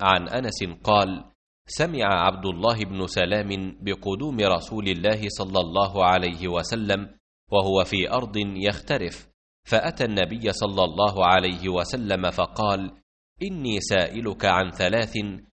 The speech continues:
لا يعلمهن إلا نبي، فما أول أشراط الساعة؟ وما أول طعام أهل الجنة؟ وما ينزع الولد إلى أبيه أو إلى أمه؟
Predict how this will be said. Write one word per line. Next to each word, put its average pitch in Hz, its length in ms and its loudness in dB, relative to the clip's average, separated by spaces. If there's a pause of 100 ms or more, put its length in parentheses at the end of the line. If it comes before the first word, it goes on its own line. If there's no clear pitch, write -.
(120)
لا 101 200 6
يعلمهن 95 840 2
إلا 98 460 0 (100)
نبي، 127 220 -4 (480)
فما 113 360 4
أول 117 460 -2
أشراط 104 460 -4
الساعة؟ 127 680 -2 (220)
وما 98 340 6 (120)
أول 110 440 0
طعام 104 540 4 (140)
أهل 131 240 -4
الجنة؟ 104 720 -2 (240)
وما 101 340 4
ينزع 113 540 -2
الولد 101 480 0
إلى 98 340 -2
أبيه 92 540 0 (320)
أو 98 220 2
إلى 95 240 0
أمه؟ 95 440 -2